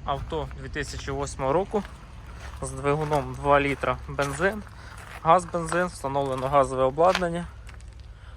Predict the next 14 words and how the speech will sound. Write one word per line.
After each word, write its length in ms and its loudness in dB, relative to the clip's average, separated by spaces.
механічна 580 -2
коробка 380 0
передач. 520 0
По 100 -6
кузову 460 -2
авто 220 -4
в 40 -4
гарному 460 0
збереженому 560 0
стані, 400 0
без 300 -2
корозії, 560 -4
без 240 -2
дефектів, 560 -4